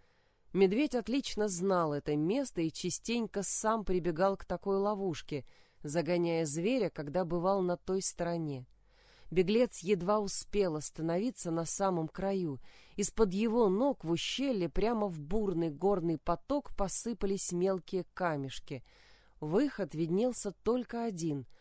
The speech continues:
прыгнуть в пенящиеся речные воды, но это был бы шаг навстречу гибели. Острые камни и высота обрыва не оставляли ни единого шанса на спасение. Теперь медведь мог лучше разглядеть человека.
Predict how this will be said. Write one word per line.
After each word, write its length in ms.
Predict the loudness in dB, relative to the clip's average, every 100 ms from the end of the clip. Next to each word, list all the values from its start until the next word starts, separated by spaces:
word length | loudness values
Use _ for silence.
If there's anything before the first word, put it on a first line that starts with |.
| -20 -20 -18 4
прыгнуть 580 | 6 6 4 2 0 -2
в 120 | -8 -4
пенящиеся 800 | 0 2 0 -2 -4 -2 -2 -2
речные 640 | -2 -4 -2 2 2 2
воды, 480 | 2 2 2 0 -2 -14 -20 -20 -20 -4
но 260 | 4 6 6
это 320 | 4 2 0
был 300 | 2 0 2
бы 140 | 0
шаг 400 | -2 -2 -2 0
навстречу 680 | -2 -2 -2 0 -2 -2 -6
гибели. 680 | -6 -4 -2 -2 -4 -6 -12 -20 2
Острые 480 | 4 6 4 2 -2
камни 500 | 0 0 2 2 2
и 20 |
высота 540 | 2 0 0 0 2 2
обрыва 380 | 2 2 2
не 180 | 2 2
оставляли 720 | 2 0 0 0 2 2 2
ни 280 | 2 2 2
единого 720 | 0 -2 -2 0 2 2 0
шанса 540 | -4 -2 -2 0 0 0
на 120 | -2
спасение. 920 | -2 -2 -2 0 0 -2 -4 -8 -12 _ _ _ _ -12 -6
Теперь 300 | 0 4 4
медведь 480 | 4 2 0 -2 -2
мог 240 | -2 -2
лучше 420 | -2 -2 -4 -6
разглядеть 600 | -6 -6 -4 -2 0 -2
человека. 800 | -4 -4 -2 -2 -4 -6 -8 -14